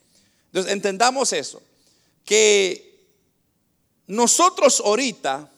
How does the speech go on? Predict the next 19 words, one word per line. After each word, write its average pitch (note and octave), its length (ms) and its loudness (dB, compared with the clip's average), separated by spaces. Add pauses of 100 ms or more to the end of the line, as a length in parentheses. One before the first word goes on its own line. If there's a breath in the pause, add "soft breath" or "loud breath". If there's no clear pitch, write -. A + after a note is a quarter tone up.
(120)
o E3 100 -14
sea A#3 180 0
que A#3 300 -2
nosotros C#4 460 0
ahorita A#3+ 280 0
estamos A#3 360 -2
en G#3 80 -6
la F3+ 100 -6
semana G#3+ 460 -4
número A#3 500 -4
sesenta D#3 540 -6
y D3+ 80 -10
nueve, - 340 -16 (720)
para D3+ 200 -10
que D3 60 -20
usted F#3 200 -12
me F#3 60 -10
entienda F#3 320 -6
mejor F3 440 -4